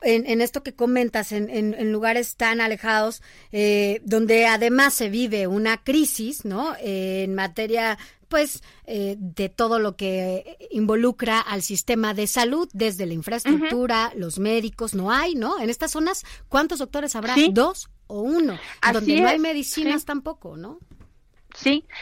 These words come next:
Speaker 2: sí, es lo que preocupa realmente de este tipo de, de cuestiones, porque el Estado está obligado a proveer de servicios de salud y a garantizar de la manera más efectiva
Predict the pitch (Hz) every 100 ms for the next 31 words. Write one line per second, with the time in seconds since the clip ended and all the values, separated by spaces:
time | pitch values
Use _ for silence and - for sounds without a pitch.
0 | - - 302 381 480 440 330 262 277 262
1 | 262 247 240 233 226 220 233 220 220 254
2 | 240 220 - 220 214 190 - 180 180 170
3 | - 175 175 196 - 202 180 - 185 196
4 | 220 - 262 269 - 262 240 233 247 320
5 | 247 190 - 185 202 196 208 208 226 208
6 | 196 214 226 208 175 180 175 196 214 196
7 | 175 170 175 185 - 208 214 233 202 196
8 | 208 196 208 220 262 - 254 220 - 214
9 | 202 202